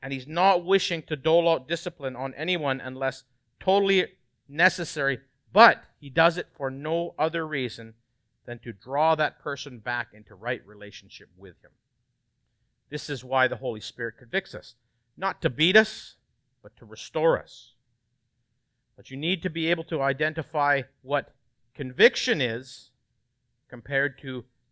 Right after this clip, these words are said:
condemnation if you are to see the Holy Spirit as helping us overcome sin.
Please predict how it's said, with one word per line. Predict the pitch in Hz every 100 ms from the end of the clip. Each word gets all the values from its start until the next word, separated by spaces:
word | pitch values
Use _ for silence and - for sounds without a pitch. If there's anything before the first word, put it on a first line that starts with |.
| _
condemnation | - 175 175 160 151 160 190 196 - 87 - _ _ _ _
if | 135 143
you |
are | 147 135
to |
see | - 160
the | 147
Holy | 135 139
Spirit | 135 - 123 110
as | 113
helping | 147 143 131
us | 120 - _
overcome | 131 127 120 123 110
sin. | - 139